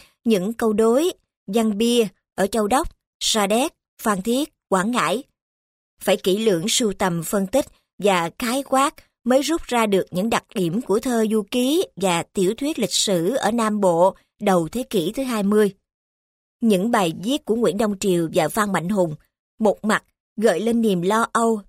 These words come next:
và băn khoăn về nguy cơ xuống cấp của những di sản văn hóa như đình, chùa, miếu và tình trạng quên lãng công tích của tổ tiên nơi các thế hệ hậu sinh. Mặt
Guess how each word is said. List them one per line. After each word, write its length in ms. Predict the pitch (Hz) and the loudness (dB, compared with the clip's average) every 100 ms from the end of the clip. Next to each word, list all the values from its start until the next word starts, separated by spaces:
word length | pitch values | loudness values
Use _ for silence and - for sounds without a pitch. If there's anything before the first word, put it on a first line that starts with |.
| - | -2
và 300 | 196 175 - _ | 0 0 -2 _
băn 220 | 233 233 226 | -2 0 -4
khoăn 320 | - 247 247 220 - | -4 -2 0 -2 -2
về 200 | 180 160 | -2 0
nguy 240 | 196 240 | 0 -2
cơ 260 | - 240 233 | 0 0 0
xuống 260 | 269 294 349 | -2 -6 -4
cấp 200 | 349 - | -4 -2
của 80 | 233 | -2
những 300 | 208 180 240 | -2 -2 -2
di 120 | 240 | -2
sản 320 | 220 180 180 | -2 -4 -4
văn 160 | 247 233 | -4 -4
hóa 340 | 233 247 277 359 _ _ _ _ | 0 0 0 -4 _ _ _ _
như 280 | 240 233 226 - | 2 2 0 0
đình, 340 | 190 175 170 165 _ | -2 0 -6 -12 _
chùa, 340 | 202 180 175 175 _ | 0 2 2 0 _
miếu 320 | 208 233 262 339 392 _ _ _ | -2 0 0 -4 -8 _ _ _
và 360 | 196 208 185 175 | -2 0 0 -2
tình 220 | 208 190 | -2 -4
trạng 320 | 196 175 185 | -2 -4 -4
quên 260 | 240 269 254 | -2 -2 0
lãng 320 | 208 160 262 - | -2 -2 -6 -6
công 220 | 277 262 | -6 -6
tích 260 | - 359 - | -8 -10 -6
của 120 | 233 | -2
tổ 280 | 220 165 233 | 0 0 -2
tiên 260 | 285 277 240 - _ - | -2 -4 -4 -10 _ -2
nơi 260 | 214 208 | 2 2
các 220 | 196 262 - | 0 -6 -4
thế 100 | 269 | -4
hệ 260 | 277 160 | -2 -2
hậu 280 | 190 196 151 | -2 -4 -4
sinh. 280 | 185 - 226 190 _ _ _ _ _ _ _ | -2 -2 -2 -4 _ _ _ _ _ _ _
Mặt 200 | 214 185 | -4 -4